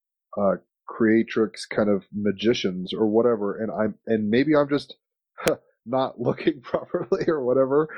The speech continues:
So I was like, "Oh, if, if, you know, I'll, I'll do my own thing." And I'm not, like, hardcore on that front necessarily. Like, I don't know how well I would even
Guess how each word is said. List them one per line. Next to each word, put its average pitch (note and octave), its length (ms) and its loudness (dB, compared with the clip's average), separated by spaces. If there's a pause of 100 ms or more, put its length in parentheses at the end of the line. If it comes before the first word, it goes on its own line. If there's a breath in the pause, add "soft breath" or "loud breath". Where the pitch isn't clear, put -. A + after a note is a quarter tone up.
(240 loud breath)
So C3 140 2
I - 20 6
was A#2 80 4
like, A#2 160 0
"Oh, C3+ 180 4
if, A2 340 -2
if, - 80 -20
you B2 80 -8
know, A2+ 180 2
I'll, G#2+ 360 0
I'll A2+ 180 2
do B2 120 -4
my A#2+ 140 2
own C3+ 180 2
thing." A2+ 120 4
And G#2+ 120 2
I'm A#2 60 2
not, A#2+ 140 2
like, G#2 120 -2
hardcore A2 480 0
on G#2+ 60 -2
that G#2 200 -2
front B2+ 240 0
necessarily. G2+ 560 0
Like, G2+ 140 0
I G#2+ 60 2
don't A2 180 2
know G#2+ 100 2
how G2+ 120 4
well G#2 220 4
I G2+ 40 4
would G2 120 0
even F#2+ 200 -4